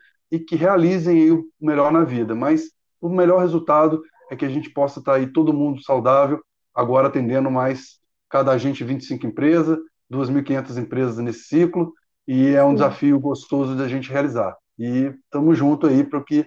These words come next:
Speaker 1: vocês precisarem. Agradecer a
Speaker 2: Bom.
Speaker 1: nossa equipe aqui direta, a Lili e a Lu,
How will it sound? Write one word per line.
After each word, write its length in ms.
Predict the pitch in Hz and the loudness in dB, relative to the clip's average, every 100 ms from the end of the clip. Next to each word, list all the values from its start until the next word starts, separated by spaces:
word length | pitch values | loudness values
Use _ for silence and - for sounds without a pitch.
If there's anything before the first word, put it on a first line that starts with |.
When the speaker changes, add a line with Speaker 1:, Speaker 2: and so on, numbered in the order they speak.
| _ - | _ -12
Speaker 1:
vocês 260 | 131 143 | -6 -6
precisarem. 520 | - - 135 113 95 - _ _ _ - | -6 -8 -2 -2 -2 -8 _ _ _ -8
Agradecer 420 | 120 139 127 151 | -2 -2 0 0
a 60 | 143 | 2
Speaker 2:
Bom. 60 | |
Speaker 1:
nossa 160 | 139 139 | 0 -2
equipe 300 | - 139 135 | -6 -4 -4
aqui 220 | - 143 | -6 -6
direta, 600 | 127 127 123 117 127 120 - 123 | 0 2 2 0 -2 -4 -8 -6
a 100 | 123 | -2
Lili 540 | 131 127 156 156 160 _ _ - | 0 2 2 2 -2 _ _ -6
e 100 | 127 | 0
a 80 | 135 | 2
Lu, 380 | 135 180 190 | 2 0 -2